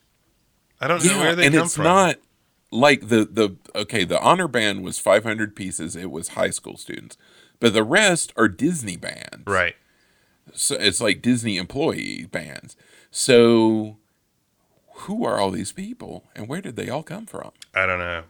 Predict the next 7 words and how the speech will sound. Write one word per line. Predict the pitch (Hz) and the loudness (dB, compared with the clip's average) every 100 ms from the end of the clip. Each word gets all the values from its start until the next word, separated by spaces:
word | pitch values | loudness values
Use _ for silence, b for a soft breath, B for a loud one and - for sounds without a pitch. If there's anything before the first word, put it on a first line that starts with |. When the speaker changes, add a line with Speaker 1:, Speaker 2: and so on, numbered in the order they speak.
| - | -6
Speaker 1:
But | 120 117 | -6 -4
we | 139 | -6
start | - - 156 175 - | -6 -4 -2 -2 -4
with | 113 110 - | -4 -6 -4
this, | 101 92 - - b b b b b _ - | -8 -6 -8 -10 b b b b b _ -12
uh, | 104 _ - | -12 _ -8
incredible, | 117 104 - 127 127 110 92 87 85 | -8 -8 -6 2 4 4 0 -6 -8